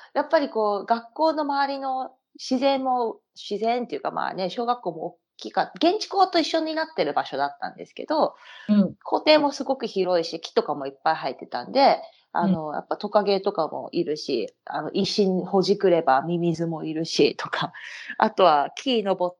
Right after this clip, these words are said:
Speaker 2: て木の実食べたりとか、そういう感じで結構、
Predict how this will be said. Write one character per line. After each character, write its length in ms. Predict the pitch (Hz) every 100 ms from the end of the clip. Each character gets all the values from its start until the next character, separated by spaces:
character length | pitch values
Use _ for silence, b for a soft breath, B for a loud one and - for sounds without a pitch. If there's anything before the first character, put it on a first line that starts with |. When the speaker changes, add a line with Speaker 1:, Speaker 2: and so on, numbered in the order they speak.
| -
Speaker 2:
て 180 | 160 165
木 160 | - 240
の 140 | 190
実 120 | 170 180
食 140 | 180
べ 80 | 156
た 120 | 104
り 200 | - -
と 80 | -
か、 340 | - - - -
そ 160 | - 240
う 40 |
い 40 | 233
う 20 |
感 200 | 240 226
じ 300 | 214 202 - _ -
で 100 | 226
結 200 | 349 339
構、 380 | - 107 -